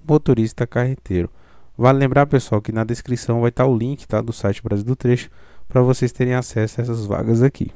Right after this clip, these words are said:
tá bom? Então, a terceira vaga aí é na Princesa dos Campos, tá com processo seletivo pra você que é motorista de ônibus. Quais são os requisitos? Habilitação categoria D, ensino médio completo,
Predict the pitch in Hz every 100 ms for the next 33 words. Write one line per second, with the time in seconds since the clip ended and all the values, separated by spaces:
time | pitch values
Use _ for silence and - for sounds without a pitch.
0 | - _ - 98 127 165 - - - _
1 | _ _ _ _ _ - - 104 110 113
2 | 107 - 117 139 131 117 113 107 101 98
3 | 98 107 104 - 107 113 143 - 147 170
4 | - - - - - - - 92 90 98
5 | 104 107 107 - 101 101 101 101 98 101
6 | - 101 - 101 98 104 - 127 139 135
7 | 135 107 82 - - - - - - -
8 | - - 107 110 101 113 117 107 127 143
9 | - - - - 165 143 139 101 98 -
10 | 98 - - 101 113 123 131 135 - -
11 | - - - 170 156 - 123 110 92 95
12 | - 127 131 131 131 -